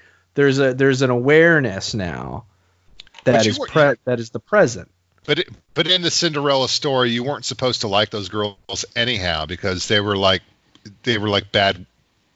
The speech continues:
Speaker 2: you know, they're bad stepsisters.
Speaker 1: Uh, yeah.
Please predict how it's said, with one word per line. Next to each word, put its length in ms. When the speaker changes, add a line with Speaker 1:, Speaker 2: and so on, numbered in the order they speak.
Speaker 2:
you 100
know, 80
they're 180
bad 400
stepsisters. 880
Speaker 1:
Uh, 60
yeah. 880